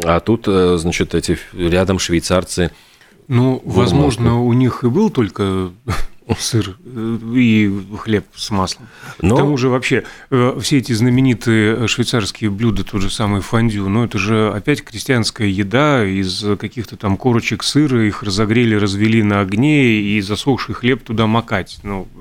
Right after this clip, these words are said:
Speaker 2: это еда для бедных, на самом деле.
Speaker 1: Буйабес тот же самый, да, все там,
Speaker 2: Буйабес,
Speaker 1: да.
Speaker 2: да. До ста евро за порцию щас доходит в Марселе. Ух,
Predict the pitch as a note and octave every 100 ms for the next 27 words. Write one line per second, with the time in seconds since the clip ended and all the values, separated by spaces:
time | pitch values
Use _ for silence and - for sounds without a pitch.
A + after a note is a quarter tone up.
0 | G2+ A#2 - G#2+ F2+ - G#2 - - A#2
1 | A2 B2 A2+ F#2+ C3 D3 C#3+ F#2+ F2 F#2+
2 | F2 F#2 A2 A#2+ F2 F2+ - - E2 D#2
3 | D2 - D2+ D2+ D2 C3+ F#3 F3+ D#3 D#3
4 | D#2+ D#2+ D#2 G#2+ A#2+ A2+ - - - -
5 | - - A2 C#3+ - - C#3+ C3 C3+ A#2+
6 | A#2 B2 A2+ A#2 A2 C3+ C#3+ A2+ - G#2+
7 | - G#2+ G2 G#2+ - G#2 G2 - G#2 F#2+
8 | - F#2 F2+ F2+ C#3+ C3+